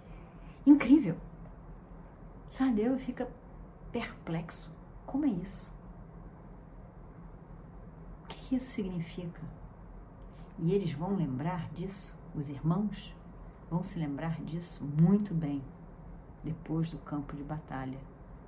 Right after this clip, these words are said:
depois que a guerra terminar. Agora eles não entendem. E eles vão dizer: "Foi estranho, eu não entendi naquele momento", porque vai ser revelado a eles que Iradeya é irmão deles.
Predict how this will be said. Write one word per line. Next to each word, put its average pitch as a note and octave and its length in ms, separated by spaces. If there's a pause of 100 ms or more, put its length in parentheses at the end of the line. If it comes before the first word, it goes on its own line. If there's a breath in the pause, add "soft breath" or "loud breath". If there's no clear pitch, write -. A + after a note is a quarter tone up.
(140)
depois - 300
que - 140
a C3+ 40
guerra C3 320
terminar. C#3 460 (2250 loud breath)
Agora A#3 220
eles G#3+ 160
não A3 100
entendem. C#3+ 540 (540)
E F3 80
eles E3 180
vão F3+ 260
dizer: B2+ 480 (1040)
"Foi C4+ 120
estranho, F3+ 540 (420)
eu G3 80
não A3+ 80
entendi F3+ 420
naquele D3+ 320
momento", C3 560 (520)
porque D#3+ 200
vai D3+ 140
ser - 140
revelado C#3+ 500
a C3+ 60
eles C#3+ 440 (440 loud breath)
que E3 100
Iradeya D3+ 400
é E3+ 80
irmão D#3 300
deles. - 480